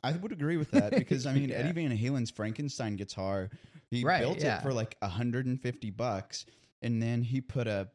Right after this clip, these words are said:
Speaker 1: paraffin wax humbucker in it, and I think that was, like, two hundred dollars. So the pickup itself cost more than the entire rest of the
Speaker 2: <laughs>
Speaker 1: guitar.
Speaker 2: Right, yeah.
Speaker 1: <laughs> And also, it does have a lot to do with, like, the player themselves, because some people, like,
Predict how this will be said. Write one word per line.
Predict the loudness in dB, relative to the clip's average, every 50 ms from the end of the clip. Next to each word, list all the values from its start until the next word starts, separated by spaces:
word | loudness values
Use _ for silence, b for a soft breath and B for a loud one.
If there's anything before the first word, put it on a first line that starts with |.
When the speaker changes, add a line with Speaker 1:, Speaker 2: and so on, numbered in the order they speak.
| _ -4
Speaker 1:
paraffin | -2 0 0 0 -2 -2 -2 -2 -2 -2
wax | -2 -2 -2 -2 -4 -4 -4
humbucker | -2 0 0 0 0 0 -2 -2 -2 -2 -2 -2 -2
in | -2 -2
it, | -2 -4 -6 b b b b b b b b -4
and | -2 -2 0 0 0 -2 -2 -2 -2
I | -2
think | -2 -2 -4 -4 -4 -4
that | -4 -4 -4
was, | -4 -6
like, | -6 -6 -8 -6
two | -2 0 0 2
hundred | 2 0 0 -2 -2
dollars. | -2 -2 0 0 0 -2 -4 -4
So | -4 -2 -2 0 0 -2 -4 -8 -12
the | -8 -8 -6
pickup | -4 -4 -4 -2 -2 -4 -4 -4
itself | -6 -8 -4 -2 -2 -2 -2 -2
cost | -2 -2 -2 -2 -2 -2 -4
more | -2 -2 0 0
than | 0 0 0
the | 0 0 -2
entire | -2 -4 -6 -4 -4 -2 -2 -2 -2 -2 -2
rest | 0 0 0 0 -2 -2
of | -4
the | -4
Speaker 2:
<laughs> |
Speaker 1:
guitar. | -2 -2 -2 0 0 0 -2 -2 -2 -4 -2 0
Speaker 2:
Right, | 2 2 4 4 2 2 0 -4 -4 -4 -2
yeah. | 0 2 2 0 0 -4 -6
Speaker 1:
<laughs> | -6 -6 -6 -6 -6 -8 -8 -6
And | -2 -2 0 0 0 0 0 -2 -2 -2
also, | -2 -2 0 -2 -2 -2
it | -2 -2
does | -4 -4 -2 -2
have | -2 -2
a | -2
lot | -2 -2 -2 -2 -2
to | -4 -6
do | -4 -2 -2 -2
with, | -2 -4 -4
like, | -4 -4 -4 -6 -10 _ _ _ -8
the | -8 -8
player | -6 -4 -4 -2 0 0 -2 -2
themselves, | -2 -4 -4 -4 -4 -2 -2 0 0 -2 -2 -4 -6 -12 -14 b b b b b b b b -8
because | -8 -4 -4 -4 -4 -4
some | -4 -2 -2 -2 -2
people, | -2 -4 -4 -2 0 0 0
like, | 0 -2 -2 -6